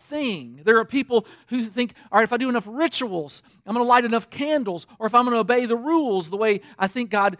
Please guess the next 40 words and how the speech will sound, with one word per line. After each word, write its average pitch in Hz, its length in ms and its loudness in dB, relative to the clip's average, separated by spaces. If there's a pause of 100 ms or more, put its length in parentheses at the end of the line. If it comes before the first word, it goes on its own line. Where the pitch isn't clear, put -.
(140)
intended 262 420 -4
me 214 120 -8
to 190 140 2
obey 196 240 0
the 190 100 -4
rules, 233 340 -4
then 262 160 -2
I'm 254 80 2
gonna 220 120 -6
win 196 180 -6
favor 190 320 -4
with 165 180 -16
God." 220 300 2 (400)
And 196 100 -6
it's 214 200 -10
not 247 220 -2
about 214 300 -2
that 143 160 -14
at 175 80 -6
all. 226 240 0 (120)
Here's 339 240 -4
the 311 100 -14
problem. 302 560 -8 (420)
You 262 140 -2
can 254 160 -2
do 302 200 0
things 262 440 -6
for 359 400 2
Jesus 220 440 -10
without 220 360 0
actually 196 340 -6
having 185 300 -8
a - 20 -16
relationship 175 640 -6
with 285 340 -6
Jesus. 143 760 -16 (1800)
Th-, 233 180 -18
there's 247 280 -8
a 226 100 -6 (300)
text - 580 -6